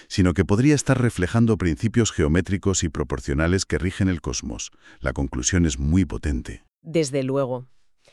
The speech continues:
Speaker 2: Cierra el círculo de una manera bellísima, sugiriendo que la armonía que nos conmueve en la música no es un accidente, sino un eco de una estructura universal.
Speaker 1: Un eco de lo que algunos llamarían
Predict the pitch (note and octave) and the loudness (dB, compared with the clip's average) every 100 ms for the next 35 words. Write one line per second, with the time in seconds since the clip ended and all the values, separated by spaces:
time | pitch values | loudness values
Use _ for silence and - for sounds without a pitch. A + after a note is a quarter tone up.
0 | _ _ _ G#3 G#3 A#3+ B3 A3+ B3 A#3+ | _ _ _ 2 4 4 0 0 -2 -2
1 | A#3+ G#3+ F#3 G#3+ G#3 F#3 F3 D#3+ C#3 D#3+ | 2 2 2 2 2 2 2 0 0 -2
2 | C#3+ B3 - D4+ D4+ F#4+ - - A3+ - | 0 0 2 2 2 0 -6 -4 -2 0
3 | G#3+ A3 A3 D3+ E3+ E3 D#3+ D#3 F3 C4+ | 4 4 4 2 0 0 2 2 2 2
4 | C4 B3+ A#3+ - A3+ G3+ D#3 D3 D#3 E3 | 0 0 0 2 2 4 4 2 2 2
5 | C4 - D#4+ F4 F#4 - - - _ - | 0 0 -2 -2 -4 -12 -20 -20 _ 2
6 | A#3 C#4+ - C#4 A3 - G#3 C#4+ D4 D#3+ | 6 6 4 2 0 0 2 4 2 -2
7 | C#3+ _ _ - - G3+ G3 A3 A3 A3 | -8 _ _ -12 -2 2 4 4 4 0
8 | A3+ B3 B3 D#3 E3+ F#3 A3 A3 - F3+ | 0 -4 -4 -4 0 0 0 -4 -6 -6
9 | - G3 G3 F3+ C#3 C3 - E3 D3+ - | 0 2 4 2 0 -2 -4 -4 -4 -8
10 | _ _ _ A2+ F#2+ A#2 - C#3 C3 G#2 | _ _ _ 4 6 6 6 4 6 4
11 | G2 E2+ F#2 F2 C#3 C#3+ B2 F#2+ F2 B2 | 4 4 2 6 6 6 4 4 4 4
12 | C#3+ C#3 | 4 2